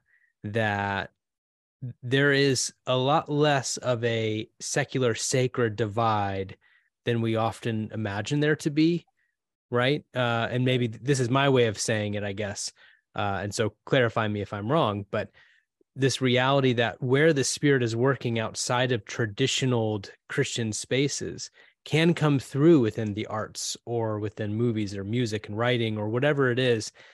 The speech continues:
that can often surprise those from the church to kind of recognize, "Wait a second, that is something that I've, I've missed. I haven't been able to identify. I haven't been able to, to say, but you're speaking, you can see the Spirit speaking through these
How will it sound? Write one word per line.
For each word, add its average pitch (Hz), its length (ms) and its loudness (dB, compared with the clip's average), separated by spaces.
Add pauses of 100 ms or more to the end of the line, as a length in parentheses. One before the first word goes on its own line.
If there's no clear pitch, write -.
(160)
that 110 180 -2 (180)
can 135 140 2
often 180 360 4
surprise 139 840 0
those 185 340 2
from 170 180 0
the 156 80 0
church 180 500 -2
to 147 120 -4
kind 131 220 -2
of 123 160 0
recognize, 151 840 0 (360)
"Wait 143 260 4
a 127 60 4
second, 101 400 -4
that 143 400 0
is 139 280 0
something 117 640 -2
that 101 240 -6
I've, 107 440 -6 (180)
I've 107 160 -6
missed. 143 360 0
I 104 60 -8
haven't 107 260 -6
been 104 100 -8
able 101 240 -6
to 98 440 -8
identify. 147 540 0
I 131 60 -2
haven't 113 200 -6
been 110 60 -6
able 104 140 -6
to, 98 160 -10 (640)
to 117 80 -10
say, 165 560 4
but 127 260 0
you're 123 160 -2
speaking, 131 760 0
you 110 100 -4
can 110 180 -6
see 147 260 -2
the 123 100 -2
Spirit 120 460 -2
speaking 123 460 -4
through 123 320 -2
these 107 400 -6